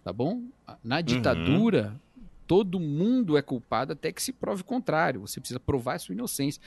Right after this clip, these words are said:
Speaker 1: Quando você é suspeito de conspiração, você já é preso, você já é punido, né?
Speaker 2: Uhum, uhum.
Speaker 1: Então, é uma garantia democrática nossa. Então,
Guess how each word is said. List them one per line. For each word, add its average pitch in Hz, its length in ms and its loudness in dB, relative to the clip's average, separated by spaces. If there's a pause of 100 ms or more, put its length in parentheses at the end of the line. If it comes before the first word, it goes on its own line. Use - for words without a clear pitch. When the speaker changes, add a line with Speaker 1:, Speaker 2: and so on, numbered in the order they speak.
(180)
Speaker 1:
Quando 139 200 2
você 139 160 -4
é 143 40 0
suspeito - 720 0
de 143 80 -6
conspiração, 127 540 -8
você 147 80 -6
já 160 100 -6
é 170 60 -6
preso, 143 380 0
você 110 60 -6
já 117 120 -4
é - 20 -2
punido, 143 500 0 (140)
né? 127 180 -2 (280)
Speaker 2:
Uhum, 104 560 2
uhum. 107 520 -2
Speaker 1:
Então, 135 320 2
é 160 120 0
uma 151 160 2
garantia 160 320 2
democrática 185 640 0
nossa. 104 360 -8
Então, 165 400 2